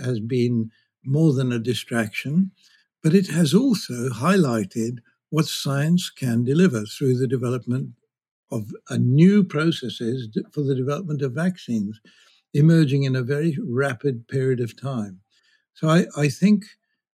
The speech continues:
hopefully we can learn from covid nineteen and proceed to treat this crisis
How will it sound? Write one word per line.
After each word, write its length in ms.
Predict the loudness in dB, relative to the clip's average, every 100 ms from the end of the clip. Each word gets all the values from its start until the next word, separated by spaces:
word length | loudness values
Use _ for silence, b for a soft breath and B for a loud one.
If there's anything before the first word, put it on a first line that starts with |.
| _
hopefully 640 | 2 2 2 -4 -2 -2 -2
we 220 | 0 0
can 240 | 0 -2 2
learn 300 | 4 4 2
from 260 | -2 -4
covid 320 | -4 -4 -2 -2
nineteen 800 | -4 -4 -6 -6 -6 -6 -8 -10 _ _ _ _
and 220 | -4 -4
proceed 640 | -4 -8 -4 0 2 0 -4
to 380 | -2 0 0 -4
treat 420 | -8 2 4 4 0
this 220 | -4 -4
crisis 600 | -10 -8 -6 -4 -4